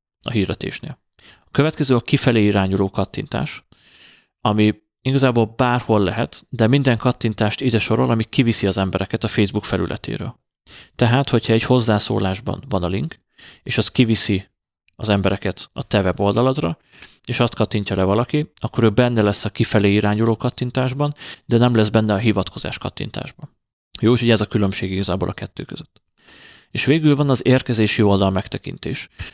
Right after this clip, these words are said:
ami ugye nem kattintás, de mondtam, hogy én ezt szeretem ide számolni. Ez azoknak a száma, akik kattintottak és meg is érkeztek a céloldalra, tehát betöltött náluk a pixel. Én azért szoktam ezt figyelni,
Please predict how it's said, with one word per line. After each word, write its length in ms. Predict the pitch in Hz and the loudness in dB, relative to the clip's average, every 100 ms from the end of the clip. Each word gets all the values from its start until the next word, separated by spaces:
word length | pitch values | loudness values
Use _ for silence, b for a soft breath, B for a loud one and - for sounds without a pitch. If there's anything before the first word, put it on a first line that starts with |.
| B - | B -4
ami 340 | 110 113 117 _ - | 2 2 2 _ -6
ugye 180 | 117 117 | 0 2
nem 180 | 131 | 2
kattintás, 580 | - 123 - 104 113 117 | 0 -2 0 -2 0 2
de 100 | 113 | 2
mondtam, 300 | 110 117 117 | 2 2 0
hogy 120 | 110 | 0
én 140 | 101 98 | 0 0
ezt 120 | 98 | -2
szeretem 340 | 107 101 98 | -2 -2 -2
ide 120 | 95 95 | -4 -2
számolni. 580 | - 95 50 - - _ _ _ B B B B - | -4 -4 -6 -10 -14 _ _ _ B B B B -6
Ez 140 | 117 | 0
azoknak 360 | 143 156 123 113 | 2 2 0 -2
a 40 | |
száma, 520 | - 104 95 110 131 | 0 0 0 -2 -4
akik 460 | - 110 110 - - _ _ | -8 -2 -2 -2 -12 _ _
kattintottak 800 | 139 131 - 98 98 - 127 123 - - | -4 -2 -2 -2 -2 0 -2 -2 -8 0
és 360 | 139 143 - - | 2 2 -2 0
meg 200 | 139 127 | 0 0
is 140 | - | 2
érkeztek 640 | 113 - 104 - - - - _ | 2 2 -4 -4 -8 -10 -20 _
a 80 | - | -8
céloldalra, 800 | - 101 98 90 82 73 131 - B B | 0 2 2 0 0 0 -2 -6 B B
tehát 260 | - 113 107 | -4 -2 2
betöltött 460 | 135 - 107 - 101 | 0 2 0 0 -2
náluk 280 | 98 98 | -2 -2
a 40 | 95 | -4
pixel. 460 | - - - - _ _ B B B B B B - | -8 -6 -8 -8 _ _ B B B B B B -6
Én 120 | 113 | 0
azért 220 | 135 147 | 2 2
szoktam 320 | - - 107 | 0 -2 0
ezt 140 | 110 - | 0 0
figyelni, 520 | 113 101 90 95 | 0 0 0 -2